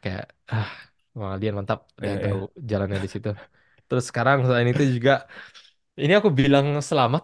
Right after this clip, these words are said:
Speaker 1: atau apa ini, Bang, ya? Kayaknya, eh, kita nih udah, udah melihat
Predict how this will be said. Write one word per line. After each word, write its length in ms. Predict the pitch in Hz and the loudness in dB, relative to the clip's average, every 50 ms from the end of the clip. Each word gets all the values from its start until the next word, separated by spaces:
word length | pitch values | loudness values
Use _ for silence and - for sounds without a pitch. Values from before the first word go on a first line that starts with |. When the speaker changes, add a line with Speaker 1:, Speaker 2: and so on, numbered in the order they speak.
| - | 0
Speaker 1:
atau 140 | 185 185 185 190 208 | 2 4 4 4 4
apa 120 | 202 214 202 | 4 4 4
ini, 120 | 180 160 143 117 113 | 4 4 2 2 2
Bang, 120 | 117 113 113 110 | 0 0 -2 -4
ya? 60 | 104 101 117 123 - _ _ _ | -4 -6 -8 -10 -14 _ _ _
Kayaknya, 260 | - 107 120 139 165 170 160 151 135 95 - - _ _ _ _ _ _ _ 170 | -6 -4 -2 0 2 2 4 2 2 0 -2 -8 _ _ _ _ _ _ _ -4
eh, 600 | 131 117 113 110 104 104 104 104 104 104 107 107 | -2 0 0 0 0 -2 -4 -4 -6 -8 -8 -8
kita 140 | - 110 110 139 151 | -6 -4 -2 -2 0
nih 100 | 165 160 135 | 0 0 2
udah, 140 | 107 107 110 113 127 - | 2 2 0 0 -2 -2
udah 160 | 110 110 104 101 104 101 101 104 104 | -2 0 0 0 0 -2 -4 -6 -6
melihat 260 | 104 104 104 104 - | -4 -4 -4 -4 -6